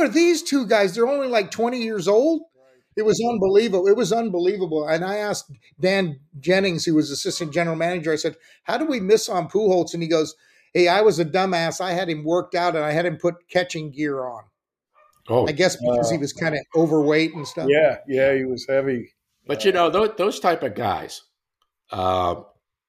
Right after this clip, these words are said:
Speaker 2: and I go back to the, uh, the Seattle, uh, in the mid nineties.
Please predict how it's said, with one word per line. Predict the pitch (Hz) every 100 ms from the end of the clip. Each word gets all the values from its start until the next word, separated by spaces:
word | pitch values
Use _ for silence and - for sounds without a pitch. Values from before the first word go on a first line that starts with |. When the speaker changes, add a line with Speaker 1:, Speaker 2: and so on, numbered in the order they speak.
| _
Speaker 2:
and | 95
I | 127
go | 117 110
back | 113 113 110 -
to | 98
the, | 95 98
uh, | 104 -
the | 98
Seattle, | 92 - 98 104 110 87 76 - _ _ _ _ _
uh, | - 87 85 85 -
in | 92
the | 85
mid | 92 107 85
nineties. | 95 98 98 80 78